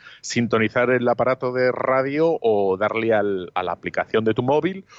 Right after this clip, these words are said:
o ir a la página web, ¿no? Y ya está, lo das en directo y aquí estamos, ¿no? Pues fantástico. Además tengo un par de canciones que son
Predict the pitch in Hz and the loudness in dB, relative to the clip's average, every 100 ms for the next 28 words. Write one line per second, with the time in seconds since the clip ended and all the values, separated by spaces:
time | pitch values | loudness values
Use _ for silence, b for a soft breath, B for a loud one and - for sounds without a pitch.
0 | B - 208 208 202 101 - 92 90 156 | B -2 0 0 0 -4 -6 -4 0 -2
1 | - 98 123 185 123 95 85 - 95 - | -2 -8 -6 -4 -8 -10 -10 -6 -4 -4
2 | 78 95 90 - 90 87 90 117 - - | -4 -2 -4 -4 -10 -10 -6 -4 -2 -2
3 | 240 92 - - 98 196 - 285 247 113 | -2 -4 -10 -8 -6 -6 -2 -2 0 -2
4 | - 196 - _ - B B B B B | -4 -6 -6 _ -18 B B B B B
5 | 143 151 151 151 - - 180 170 247 - | 2 4 4 2 -2 -2 -2 -2 -4 -4
6 | 123 98 120 147 190 180 165 156 135 131 | -4 -2 -2 -2 -4 -4 -4 -2 -4 -4
7 | 151 156 - - 131 | -4 -4 -6 -6 -6